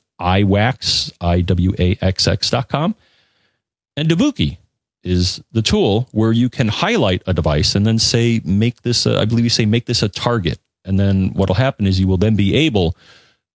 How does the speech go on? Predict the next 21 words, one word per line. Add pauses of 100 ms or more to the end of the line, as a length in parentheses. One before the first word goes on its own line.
(140)
to
view
traffic
that
is
meant
for (100)
that
device.
So
in
this
case,
I
would (100)
highlight (180)
that.
Uh,
so
you
gotta,